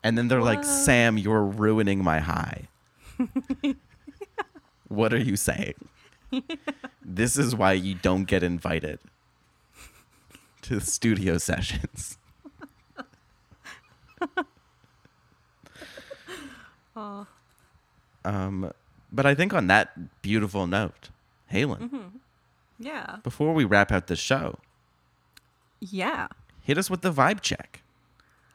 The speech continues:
Speaker 2: All right. Well, you know, guys, it's almost summer, so everybody's excited. Everybody's got that cocaine energy, right?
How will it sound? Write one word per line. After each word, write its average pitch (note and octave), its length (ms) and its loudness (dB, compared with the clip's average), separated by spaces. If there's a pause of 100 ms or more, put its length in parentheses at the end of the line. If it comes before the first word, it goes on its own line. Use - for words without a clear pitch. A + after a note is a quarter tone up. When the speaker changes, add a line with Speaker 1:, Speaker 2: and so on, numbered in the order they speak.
(500)
Speaker 2:
All A#3+ 200 -8
right. G#3 440 -6 (640)
Well, B3+ 340 2 (600)
you C4 160 0
know, A3 160 -2
guys, G3 500 -4 (640)
it's - 200 -10
almost A#3 340 -4
summer, F3+ 460 -4 (280)
so - 140 -10
everybody's G#3+ 420 -4
excited. F#3 460 -10
Everybody's G3 360 -10
got G3+ 160 -10
that F#3 160 -8
cocaine G3+ 540 -8
energy, F3+ 500 -18 (600)
right? F#3 240 -10